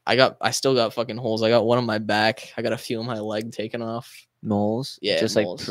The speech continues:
Speaker 2: pr-, just in case you're cancerous or something?
Speaker 1: Yeah. I'm
Speaker 2: Yeah.
Speaker 1: not, they're not cancerous. I got the call today saying they're, like,
Speaker 2: Oh, that's
Speaker 1: good.
Speaker 2: dope. Hell yeah.
Speaker 1: But, yeah, I had to do that 'cause my mom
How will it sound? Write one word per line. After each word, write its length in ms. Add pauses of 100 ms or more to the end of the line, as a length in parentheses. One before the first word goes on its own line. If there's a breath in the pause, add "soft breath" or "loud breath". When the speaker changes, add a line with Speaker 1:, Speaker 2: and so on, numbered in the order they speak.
Speaker 2:
pr-, 80
just 260
in 40
case 280
you're 80
cancerous 560
or 60
something? 380
Speaker 1:
Yeah. 240 (160)
I'm 120
Speaker 2:
Yeah. 20
Speaker 1:
not, 260
they're 220
not 160
cancerous. 720
I 60
got 200
the 80
call 300
today 440 (220)
saying 300
they're, 160
like, 240
Speaker 2:
Oh, 160
that's 260
Speaker 1:
good. 240
Speaker 2:
dope. 80 (460)
Hell 240
yeah. 140 (540)
Speaker 1:
But, 340 (260)
yeah, 260
I 40
had 100
to 40
do 240
that 360 (720)
'cause 180
my 360
mom 680